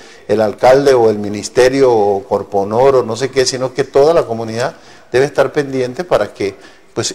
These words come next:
ese, esa riqueza natural que allá existe, pues, no se destruya, eh, eh, al máximo que no se destruya.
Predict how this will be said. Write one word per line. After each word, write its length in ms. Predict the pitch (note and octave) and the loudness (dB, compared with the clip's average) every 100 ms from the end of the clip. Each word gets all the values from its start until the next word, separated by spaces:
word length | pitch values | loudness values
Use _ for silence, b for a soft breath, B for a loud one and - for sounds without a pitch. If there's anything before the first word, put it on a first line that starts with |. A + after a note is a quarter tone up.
| - | -6
ese, 320 | C#3+ C#3+ - - | -2 0 -2 -4
esa 200 | C3+ F3 | -2 -2
riqueza 560 | D#3+ A2+ D#3 D3+ D3 | -4 -4 0 0 0
natural 500 | D#3+ A2 A#2 A2+ C3 | -6 -6 -4 -2 -2
que 80 | C3 | 0
allá 400 | D#3+ C#3 C3+ C#3+ | -2 0 0 0
existe, 460 | C#3+ - C3 - D3+ | -4 -6 -8 -8 -8
pues, 180 | A#2+ A2+ | -8 -8
no 140 | C3 | -8
se 100 | D3 | -6
destruya, 560 | A2 - D3 C3+ F2 F2 B B B | -6 -6 -8 -6 -8 -10 B B B
eh, 280 | - G#2 G2 - | -6 -4 -4 -6
eh, 160 | G2 - | -12 -6
al 160 | A#2+ A2+ | -4 0
máximo 420 | D3 - E3 D3+ | 0 0 -2 -2
que 100 | G3+ | -2
no 140 | A#2+ | -2
se 120 | A#2+ | 0
destruya. 400 | A#2 - C3+ A#2 | -2 0 0 0